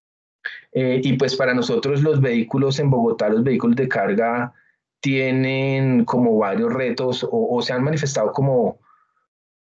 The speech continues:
con una problemática alrededor de, pues, que los vehículos son fabricados con tecnologías, eh, contaminantes, que se operan de forma ineficiente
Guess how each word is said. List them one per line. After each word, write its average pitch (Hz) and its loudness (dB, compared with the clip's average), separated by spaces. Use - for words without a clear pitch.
con 160 -2
una 143 0
problemática 135 -2
alrededor 117 -2
de, 127 -2
pues, 156 -2
que - -4
los 120 0
vehículos 117 -2
son - -2
fabricados 123 -2
con 131 -2
tecnologías, 110 0
eh, 123 -2
contaminantes, 131 0
que 113 -2
se 120 -4
operan 113 0
de 123 2
forma 113 2
ineficiente 147 0